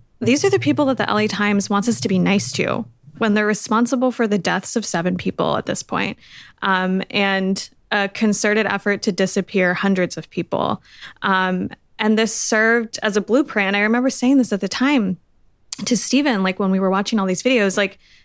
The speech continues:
they're gonna see how much they can get away with, how much money they can waste, how much time and effort they can waste, um, and to see what's gonna happen because they're going to keep doing this. <laughs> Like, this is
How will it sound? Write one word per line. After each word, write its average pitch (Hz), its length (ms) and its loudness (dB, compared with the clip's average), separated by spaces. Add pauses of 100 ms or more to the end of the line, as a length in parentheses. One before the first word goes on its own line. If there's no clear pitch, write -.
(160)
they're 214 180 2
gonna 359 160 2
see 381 140 2
how 269 100 2
much 220 200 2
they 214 80 0
can 208 120 2
get 185 140 2
away 180 200 2
with, 175 160 0
how 196 120 0
much 190 180 0
money 185 300 2
they 277 100 2
can 311 220 2
waste, 180 480 0 (360)
how 202 160 0
much 196 380 0 (180)
time 214 560 0
and 196 160 -2
effort 196 340 -2
they 202 100 0
can 190 240 -2
waste, 175 480 -2 (440)
um, 185 500 -2 (720)
and 202 180 2
to 214 100 0
see 214 180 0
what's 202 160 0
gonna 190 160 -2
happen 185 400 -2
because 185 800 -2 (640)
they're 190 460 0
going 208 280 2
to 196 100 -4
keep - 160 -6
doing 170 260 -2
this. - 320 -6 (100)
<laughs> 285 100 0 (440)
Like, 247 280 2
this 233 260 0
is 220 340 2